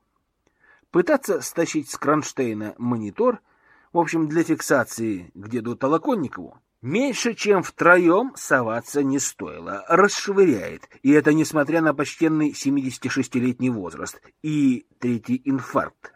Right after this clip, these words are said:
в анамнезе. Вот что аффект с человеком делает.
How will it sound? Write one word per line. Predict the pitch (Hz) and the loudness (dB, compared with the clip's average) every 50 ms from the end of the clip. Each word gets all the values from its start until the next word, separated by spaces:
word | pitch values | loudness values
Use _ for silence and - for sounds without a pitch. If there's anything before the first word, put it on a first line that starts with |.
| _ | _
в | - 104 117 | -4 -2 0
анамнезе. | 123 113 95 82 78 76 76 76 78 - - - - - _ _ _ _ _ _ _ _ _ _ _ _ _ _ _ _ _ _ _ _ _ | 0 0 -2 -6 -8 -10 -12 -14 -16 -16 -16 -16 -18 -20 _ _ _ _ _ _ _ _ _ _ _ _ _ _ _ _ _ _ _ _ _
Вот | 110 131 190 240 220 - | 2 8 8 8 8 8
что | - - - 170 160 | 2 2 4 4 4
аффект | - - 139 139 127 117 - - - - 247 - - - - - _ - | 6 6 4 2 2 0 -6 -12 -8 -4 -4 -4 -4 -6 -14 -20 _ -20
с | - - - | -20 -16 -8
человеком | - - 131 120 107 104 113 131 127 - 113 104 95 | -2 0 2 2 2 0 0 -2 -2 -2 -6 -6 -6
делает. | 82 87 90 85 82 78 80 - - - | -8 -10 -10 -10 -10 -12 -14 -18 -20 -20